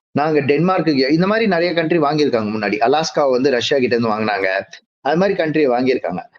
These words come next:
So இவங்க என்ன சொன்னாங்கன்னாக்கா, "நான் அந்த மாதிரி டென்மார்க்குக்கு நான் அவ்வளவு பணம் கொடுக்குறேன், நீங்க எனக்கு வந்து கிரீன்லாண்டை எங்க கிட்ட கொடுத்துருங்க" அப்படின்னு சொல்லி டொனால்ட் ட்ரம்ப் சொல்றாரு. அ, டென்மார்க் என்ன சொல்றாங்க? "நான் அதெல்லாம் கொடுக்கலாம் முடியாது,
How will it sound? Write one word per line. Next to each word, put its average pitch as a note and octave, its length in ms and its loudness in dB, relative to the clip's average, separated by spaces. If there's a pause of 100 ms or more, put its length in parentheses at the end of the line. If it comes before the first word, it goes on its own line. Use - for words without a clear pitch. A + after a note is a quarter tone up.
(120)
So F#3 220 0
இவங்க F3+ 260 2
என்ன F#3+ 240 0
சொன்னாங்கன்னாக்கா, E3+ 440 0
"நான் G3 160 0
அந்த D3 60 0
மாதிரி D3 360 2
டென்மார்க்குக்கு C#3 600 0
நான் A2 80 -2
அவ்வளவு G#2 200 0
பணம் C3+ 260 0
கொடுக்குறேன், F#2 440 0 (360)
நீங்க D#3 260 0
எனக்கு C3+ 220 0
வந்து D3 160 2
கிரீன்லாண்டை D#3 520 0
எங்க C3 180 2
கிட்ட A2 160 0
கொடுத்துருங்க" A2 520 0
அப்படின்னு F2+ 240 0
சொல்லி F3 360 2
டொனால்ட் B2+ 400 -2
ட்ரம்ப் G#2 240 -4
சொல்றாரு. F#2 420 0 (1000)
அ, G3 120 4
டென்மார்க் A#3+ 540 2
என்ன G3+ 160 2
சொல்றாங்க? G3+ 480 0
"நான் F#3 180 2
அதெல்லாம் F3 240 2
கொடுக்கலாம் F3 400 2
முடியாது, A#2+ 580 2